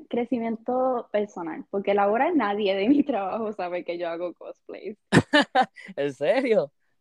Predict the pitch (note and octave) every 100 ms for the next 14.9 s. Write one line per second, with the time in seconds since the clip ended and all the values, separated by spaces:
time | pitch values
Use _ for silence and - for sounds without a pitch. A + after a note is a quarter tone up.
0 | _ _ - C4+ A#3 A#3 G#3+ E3+ E3 F3+
1 | G#3+ C4+ D#4 F4+ - F#4 D4+ B3+ C4+ A3+
2 | G#3+ E3 D#3+ - E3 F#3 F#3 F#3 E3 F#3
3 | G3 F3 C#3 A#2 A2 B2+ C3 D3+ D#3 D#3
4 | C#3+ C3 B2 A#2+ C#3 C3+ C3 D#3 G#3 D3+
5 | D3 C#3+ C3+ B2+ B2+ C3 C#3 C3+ C3 B2+
6 | B2+ C#3+ C#3 B2+ A#2+ A#2 A#2+ A#2 G#2+ A2+
7 | C3+ B2 A2 G#2+ A2+ A2+ A2 A#2 G#2+ G#2
8 | G#2+ G#2 G2+ _ _ _ - G#2 G2 E2+
9 | G2 A2+ - E3 - - - D#3 E3+ F#3
10 | - C#3+ C#3 D3+ D3 C#3+ C#3+ C3+ C3 C3
11 | D#3 G#3 C4 B3 A3+ F#3+ A3+ - A#3 F3+
12 | D3+ C3 C3+ B2+ - C3+ D3+ F#3+ F#3+ F3+
13 | F3 F#3+ F#3 F3 F3+ F3 D#3+ D#3 E3+ D3+
14 | D#3 D#3 D3 D3+ D3+ D#3+ E3+ E3+ A2+